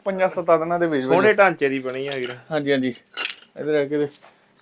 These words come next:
Speaker 1: ਤੋਰਾ, ਤੋਰਾ ਬਹੁਤ ਚੰਗਾ।
Speaker 2: ਹਾਂਜੀ, ਹਾਂਜੀ।
Speaker 1: ਕੋਈ ਨਹੁੰ ਨਹੀਂ ਵਧਿਆ, ਕਈ ਵਾਲਾ ਡੰਗਰ ਦਾ ਹੁੰਦਾ।
Speaker 2: ਹਾਂਜੀ,
Speaker 1: ਮੈਂ ਨਾ
Speaker 2: ਹਾਂਜੀ।
Speaker 1: ਸਾਰੇ ਪਾਸਿਓਂ ਹੀ ਚੰਗੀ ਆ।
Speaker 2: ਮੜਕ, ਮੜਕ ਤੁਰਦੀ ਹੈ।
Speaker 1: ਤੇ ਦੁੱਧ ਇਹਦਾ ਮੱਝਾਂ ਹੋਊ।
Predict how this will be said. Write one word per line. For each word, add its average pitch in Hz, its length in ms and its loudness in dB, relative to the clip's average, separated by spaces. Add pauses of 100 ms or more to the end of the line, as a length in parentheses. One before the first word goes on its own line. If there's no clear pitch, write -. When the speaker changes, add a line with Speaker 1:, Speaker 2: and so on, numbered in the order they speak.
(240)
Speaker 1:
ਤੋਰਾ, 175 260 8
ਤੋਰਾ 170 240 4
ਬਹੁਤ 165 240 6
ਚੰਗਾ। 143 340 2
Speaker 2:
ਹਾਂਜੀ, 127 280 2
ਹਾਂਜੀ। 120 260 -6
Speaker 1:
ਕੋਈ 175 220 0
ਨਹੁੰ 156 300 2
ਨਹੀਂ 196 100 0
ਵਧਿਆ, 170 300 6
ਕਈ 165 160 4
ਵਾਲਾ 160 140 6
ਡੰਗਰ 151 300 0
ਦਾ 156 100 0
ਹੁੰਦਾ। 151 260 4 (280)
Speaker 2:
ਹਾਂਜੀ, 147 120 2
Speaker 1:
ਮੈਂ 220 120 4
ਨਾ 262 60 8
Speaker 2:
ਹਾਂਜੀ। - 140 4
Speaker 1:
ਸਾਰੇ 214 240 10
ਪਾਸਿਓਂ 233 480 6
ਹੀ 269 60 2
ਚੰਗੀ 185 340 2
ਆ। 135 240 6
Speaker 2:
ਮੜਕ, 147 320 4
ਮੜਕ 156 340 2
ਤੁਰਦੀ 143 420 -2
ਹੈ। 143 60 0
Speaker 1:
ਤੇ 170 600 -2
ਦੁੱਧ 226 300 6
ਇਹਦਾ 269 200 10
ਮੱਝਾਂ 220 380 8
ਹੋਊ। 185 200 6